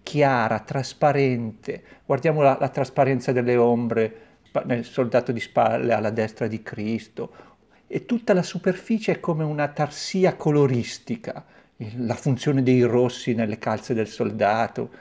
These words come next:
nel panneggio dell'aguzzino di sinistra, nel cappello sempre del soldato, un, un, in quella linea orizzontale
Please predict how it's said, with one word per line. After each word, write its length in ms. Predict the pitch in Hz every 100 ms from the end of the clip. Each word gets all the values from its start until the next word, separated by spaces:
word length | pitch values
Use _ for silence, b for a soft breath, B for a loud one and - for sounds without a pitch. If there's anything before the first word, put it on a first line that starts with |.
| B -
nel 160 | 110
panneggio 580 | - 117 117 117 110 123
dell'aguzzino 580 | 107 104 110 104 123 113
di 100 | 104
sinistra, 520 | - 110 117 127 120
nel 220 | 110 117
cappello 600 | - 107 _ 127 123 113
sempre 340 | 113 120 113 113
del 200 | 113 120 - -
soldato, 800 | - 120 110 110 117 110 - - B B B B B
un, 220 | 120 120 120
un, 260 | - 110
in 120 | 120 117
quella 240 | 123 120
linea 300 | 117 120 123
orizzontale 1160 | 113 113 104 123 110 - 113 107 107 101 -